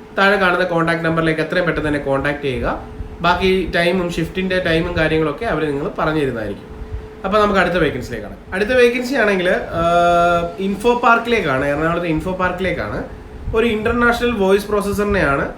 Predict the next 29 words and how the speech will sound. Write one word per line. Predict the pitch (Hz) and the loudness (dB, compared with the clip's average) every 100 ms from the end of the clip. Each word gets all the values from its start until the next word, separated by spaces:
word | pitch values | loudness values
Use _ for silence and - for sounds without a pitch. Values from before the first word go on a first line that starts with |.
| - | -12
ആവശ്യമായിട്ടുള്ളത്. | 160 156 160 170 165 127 107 110 - - - - - - | -2 2 2 2 0 0 -2 -2 -4 -6 -16 -18 -18 -8
അപ്പം | 165 190 208 | -2 0 2
ഇതിൽ, | 190 208 | 2 4
ആ, | 240 240 - 185 185 185 190 185 | 4 2 -2 -2 0 2 2 2
ജോലി | 185 196 | 2 2
ടൈമിംഗ് | 196 233 240 247 | 2 2 2 0
പറഞ്ഞിരിക്കുന്നത് | 220 190 185 180 196 220 | 2 2 0 0 0 2
രാവിലെ | 175 175 190 208 | 2 2 0 0
പതിനൊന്ന് | 170 175 185 196 | -2 0 0 2
മണി | 202 | 0
തൊട്ട് | 180 151 175 196 - - - - - | 0 -2 -2 -4 -6 -14 -16 -12 0
രാത്രി | 175 190 233 | 2 4 4
എട്ട് | 202 190 | 2 2
മണി | 233 240 | 0 4
വരെയാണ് | 226 170 156 226 | 4 4 2 2
ഡ്യൂട്ടി | 233 185 165 | 0 0 0
പറഞ്ഞിരിക്കുന്നത്. | 156 127 117 107 104 101 - - - - - 180 | 0 0 -2 -2 -4 -6 -12 -18 -16 -16 -8 -4
ആ, | 175 175 175 180 | 0 2 2 2
ഡിഗ്രി | 180 190 233 247 | 2 2 0 0
ക്വാളിഫിക്കേഷൻ | 247 240 240 233 233 | 2 2 0 0 0
ഉണ്ടായിരിക്കണമെന്ന് | 196 175 175 175 175 175 | 2 4 4 2 0 0
പറഞ്ഞിട്ടുണ്ട്. | 151 139 139 123 113 196 320 - - - - | 0 0 -2 -6 -4 -4 -4 -12 -12 -12 -6
ആ, | 160 160 165 | 0 2 2
മിനിമം | 190 214 240 | 2 4 4
ഡിഗ്രി | 202 190 | 2 0
ക്വാളിഫിക്കേഷനാണ് | 196 202 196 196 190 185 170 | 2 2 2 -2 0 0 2
ആവശ്യപ്പെട്ടിരിക്കുന്നത്. | 208 160 160 156 127 113 117 156 | 2 2 0 -4 -6 -6 -4 -4
അതേപോലെ | 165 185 202 | 0 0 2
തന്നെ | 202 214 | 0 -2